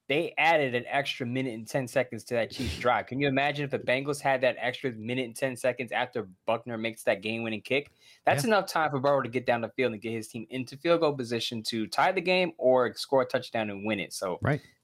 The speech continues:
Speaker 1: that's why I was side with Bengals fans where they got hosed, because that's a minute and ten seconds burned that they shouldn't have had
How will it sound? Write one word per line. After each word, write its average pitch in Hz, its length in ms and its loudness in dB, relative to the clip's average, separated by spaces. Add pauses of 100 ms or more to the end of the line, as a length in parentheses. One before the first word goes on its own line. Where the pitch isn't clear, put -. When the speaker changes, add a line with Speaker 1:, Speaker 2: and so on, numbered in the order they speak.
Speaker 1:
that's 196 300 4
why 202 200 10
I 185 40 6
was 165 200 0
side 156 200 4
with 131 100 2
Bengals 127 300 0
fans 117 180 -6
where 104 100 -10
they 110 140 -4
got 107 220 0
hosed, 107 240 -6
because 101 360 -8 (280)
that's 123 180 -2
a - 20 -4
minute 135 280 0
and 120 100 -6
ten 127 160 0
seconds 110 400 -4
burned 117 300 0
that 95 100 -8
they 98 120 -6
shouldn't - 440 -2
have 98 120 -10
had 87 320 0